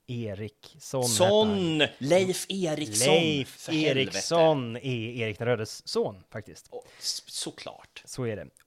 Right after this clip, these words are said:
Speaker 1: Leif Eriksson, för de som inte vet, han är ju, eh, en ännu större lirare än Erik den röde. Han var ju den som då, eh, landsteg i Amerika först av alla europeer.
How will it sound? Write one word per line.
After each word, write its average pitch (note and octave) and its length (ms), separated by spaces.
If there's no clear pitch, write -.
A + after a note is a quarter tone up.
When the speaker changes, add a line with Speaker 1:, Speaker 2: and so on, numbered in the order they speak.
Speaker 1:
Leif C#3 280
Eriksson, D3 640
för C#3+ 140
de B2+ 220
som C3 120
inte B2 120
vet, F3+ 480
han C3 400
är B2+ 160
ju, A#2+ 540
eh, A#2 1160
en C#3+ 140
ännu D3+ 280
större A2+ 460
lirare A2 640
än A2+ 200
Erik G#2+ 220
den A2+ 80
röde. G#2 200
Han A#2+ 560
var A#2 160
ju A2 100
den G2 280
som A2+ 220
då, F#2+ 200
eh, E2+ 80
landsteg G#2 720
i F#2 340
Amerika A#2 800
först - 340
av G#2+ 260
alla A2 420
europeer. G#2 560